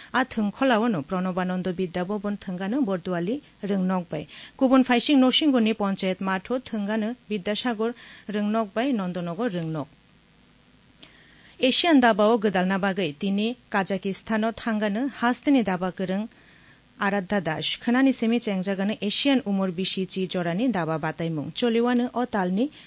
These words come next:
nui chisa sal jora. Rapid, Blitz tei Classical o kaitham beremo godalano Aradha. Laithangjak bisini November talo Jharkhand o songjajak Umor Bisi chuku jora. Bosong daba thwmungo chuku achuk thai manmani bo.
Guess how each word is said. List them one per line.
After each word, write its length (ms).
nui 220
chisa 340
sal 280
jora. 300
Rapid, 480
Blitz 420
tei 280
Classical 640
o 80
kaitham 420
beremo 380
godalano 520
Aradha. 480
Laithangjak 600
bisini 520
November 420
talo 380
Jharkhand 500
o 120
songjajak 600
Umor 260
Bisi 300
chuku 320
jora. 320
Bosong 360
daba 280
thwmungo 480
chuku 340
achuk 300
thai 160
manmani 540
bo. 240